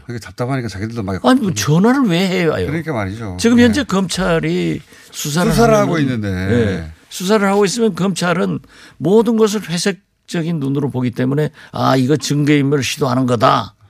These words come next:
Speaker 1: 그건 뭐 당연한,
Speaker 2: 이거 알 수 있는
Speaker 1: 검찰
Speaker 2: 거예요.
Speaker 1: 시각에서는 당연한 거죠.
Speaker 2: 당연한 거죠.
Speaker 1: 예.
Speaker 2: 그런데 만약 검찰 시각이 또 조사를 해서 증거인멸로 받아들였을 때는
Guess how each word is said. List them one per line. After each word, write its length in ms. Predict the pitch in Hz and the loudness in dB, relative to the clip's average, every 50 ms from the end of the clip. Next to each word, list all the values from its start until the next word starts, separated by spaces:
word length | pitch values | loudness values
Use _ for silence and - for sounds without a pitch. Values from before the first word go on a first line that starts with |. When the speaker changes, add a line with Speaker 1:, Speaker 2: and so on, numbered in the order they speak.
| _ _ _ _ | _ _ _ _
Speaker 1:
그건 180 | - 147 139 123 | -6 -4 -2 -2
뭐 100 | 113 110 | -2 -4
당연한, 460 | 98 101 95 104 110 120 123 120 - | -4 -4 -4 -2 -2 -2 0 0 2
Speaker 2:
이거 200 | 320 311 311 269 | 2 4 4 4
알 80 | 226 214 | 2 2
수 140 | 190 - 262 | 0 -2 -2
있는 160 | 233 185 175 | -2 0 0
Speaker 1:
검찰 200 | 175 170 147 - | 0 0 0 0
Speaker 2:
거예요. 120 | 180 185 170 | 0 -2 -2
Speaker 1:
시각에서는 720 | - - 175 170 175 170 156 160 151 135 147 143 147 143 | -2 -4 -4 -2 -2 -2 0 -2 -4 -4 -4 -4 -4 -4
당연한 360 | 135 101 98 104 110 120 131 131 | -4 -4 -4 -4 -4 -4 -4 -2
거죠. 60 | 123 | 0
Speaker 2:
당연한 340 | 156 196 226 226 214 208 175 | 2 4 6 6 4 4 2
거죠. 300 | 131 117 98 - 92 90 | 0 -2 -4 -4 -6 -8
Speaker 1:
예. 220 | 98 95 92 85 82 | -8 -6 -8 -6 -2
Speaker 2:
그런데 240 | 233 254 247 220 277 | 0 2 2 2 2
만약 340 | - 220 190 202 220 - - | 0 0 2 0 0 -2 -2
검찰 720 | - 175 170 156 - 160 165 175 175 170 170 170 170 170 - _ - - - - _ _ - 156 156 151 | -4 -4 -4 -4 -4 -2 -2 0 0 0 0 -2 -2 -4 -6 _ -18 -20 -20 -20 _ _ -4 -2 -2 0
시각이 800 | 135 - - - - 147 156 151 147 139 143 165 165 160 165 170 - _ - - _ _ _ _ _ - | -2 -2 -4 -4 -2 2 2 2 2 2 0 -2 -2 -2 -2 -4 -8 _ -20 -20 _ _ _ _ _ -2
또 380 | - 160 147 135 123 - - - - _ _ _ _ - | 2 2 2 2 2 0 -4 -8 -16 _ _ _ _ -8
조사를 440 | - - 147 131 156 156 147 147 139 | -2 -2 0 2 2 2 2 2 2
해서 280 | 143 127 107 151 147 | 0 0 0 -2 -4
증거인멸로 800 | 123 - - 147 147 143 143 143 139 131 123 127 131 131 131 123 | -4 -4 -4 -2 -2 0 0 2 2 2 2 2 0 0 0 -2
받아들였을 760 | 113 - 110 113 131 135 123 120 117 135 127 113 - - 135 110 | -4 -6 -8 -4 -4 -2 -2 -2 0 2 2 2 0 -2 -4 -4
때는 560 | - - 117 117 120 143 151 139 117 95 - | 0 0 2 2 2 2 2 2 0 0 -2